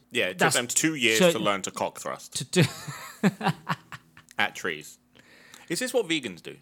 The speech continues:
Speaker 2: And that's how it ends. That's how episode three ends, with them flying through the trees using the O D M gear. And we go on to episode four. This is when two years have passed since they joined, and it's the year eight fifty.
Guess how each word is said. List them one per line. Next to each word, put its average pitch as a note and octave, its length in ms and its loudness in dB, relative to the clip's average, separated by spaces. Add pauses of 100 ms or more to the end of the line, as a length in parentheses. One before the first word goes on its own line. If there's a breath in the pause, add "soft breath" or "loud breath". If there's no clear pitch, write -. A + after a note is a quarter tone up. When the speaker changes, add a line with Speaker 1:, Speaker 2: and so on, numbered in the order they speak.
(120)
Speaker 2:
And G3 120 10
that's G#3 180 10
how G3+ 140 12
it F#3 40 8
ends. D3 400 2
That's E3+ 220 6
how F3 180 8
episode D3+ 320 4
three D3 180 4
ends, B2 220 2
with B2+ 80 0
them C#3 120 2
flying C3+ 300 2
through B2+ 160 -2
the A#2 60 -8
trees A#2+ 420 0
using A#2+ 240 -2
the A#2 120 -2
O A2 40 -2
D A2 140 -4
M G#2+ 120 -6
gear. A2 200 -12 (160)
And G#3+ 140 10
we A3+ 80 10
go A3 120 10
on G#3 120 10
to F#3+ 100 6
episode D#3+ 340 4
four. G#2+ 300 -2 (100)
This A3 220 6
is A3 100 4
when G3+ 360 6
two G#3+ 180 6
years G3 340 8
have D#3 140 0
passed D3+ 520 4
since D3+ 280 -2
they D3 100 4
joined, B2+ 640 0
and C3 160 0
it's B2+ 200 -2
the D3+ 120 0
year C#3+ 480 4
eight D3 180 0
fifty. B2 480 -4